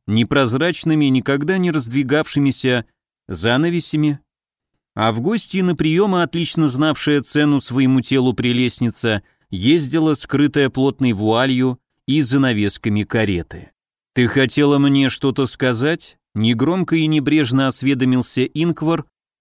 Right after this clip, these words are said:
продолжая неспешно поглаживать ещё влажные от страсти спину и плечи, ничком лежавшей рядом с ним возлюбленной. Это звание давно уже не соответствовало действительным чувствам Инквара,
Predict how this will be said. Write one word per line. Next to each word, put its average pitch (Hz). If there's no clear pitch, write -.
продолжая 139
неспешно 135
поглаживать 117
ещё 127
влажные 117
от 104
страсти 107
спину 123
и 117
плечи, 127
ничком 117
лежавшей 147
рядом 131
с -
ним 127
возлюбленной. 98
Это 113
звание 170
давно 156
уже 151
не 151
соответствовало 127
действительным 107
чувствам 110
Инквара, 135